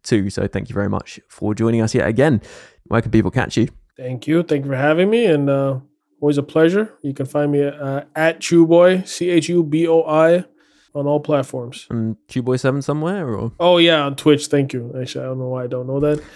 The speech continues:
Speaker 2: Uh, Chu Boi seven on Twitch. Yes.
Speaker 1: Yeah, always looking out for the guests. And talking of which, Richard, once again, thank you very much for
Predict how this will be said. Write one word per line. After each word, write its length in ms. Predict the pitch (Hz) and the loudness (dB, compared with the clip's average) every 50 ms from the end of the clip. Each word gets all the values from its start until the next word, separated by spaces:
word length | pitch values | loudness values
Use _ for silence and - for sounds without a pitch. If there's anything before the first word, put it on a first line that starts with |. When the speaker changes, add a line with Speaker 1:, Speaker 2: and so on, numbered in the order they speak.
| - - - - - - | -8 0 4 6 6 8
Speaker 2:
Uh, 320 | - 143 143 143 139 135 | 6 6 6 6 4 4
Chu 180 | 135 - - 151 | 2 2 0 2
Boi 160 | 143 151 147 | 4 4 4
seven 280 | 139 - 151 147 143 147 | 4 2 0 0 2 0
on 160 | 143 139 135 | 0 -2 -2
Twitch. 340 | 135 - 147 143 135 135 - 147 | -2 -2 -2 -2 -2 -2 -4 -6
Yes. 440 | 139 123 - - - - - - - | -6 -4 -4 -6 -8 -8 -12 -10 -2
Speaker 1:
Yeah, 160 | 117 113 101 101 | 0 2 2 2
always 240 | 98 107 117 113 107 | 2 4 4 4 4
looking 180 | 113 - 113 | 2 2 2
out 140 | 113 110 - | 0 0 0
for 60 | - | 0
the 80 | 110 113 | 0 2
guests. 340 | 123 127 135 - - - - - - | 4 4 4 2 -2 -10 -12 -10 -4
And 260 | - 117 120 120 117 - | 0 0 2 2 2 2
talking 200 | 135 120 120 120 | 2 2 2 4
of 60 | 110 | 4
which, 360 | 131 147 - - - - _ - | 4 2 2 0 -10 -12 _ -6
Richard, 300 | - 120 - 139 131 - - | -6 -4 0 0 0 0 0
once 240 | - 117 110 92 - | -4 -4 -4 -4 -4
again, 320 | 113 - 101 101 98 - - _ | -4 -2 -2 -2 -2 -6 -8 _
thank 220 | - 123 113 107 - | -6 -6 -6 -4 -4
you 80 | 98 | -2
very 160 | 104 104 98 | -2 -2 -2
much 320 | 104 107 101 - - - - _ | -2 -4 -4 -8 -12 -20 -20 _
for 380 | _ - - 110 107 - - | _ -8 -4 -4 -4 -4 -6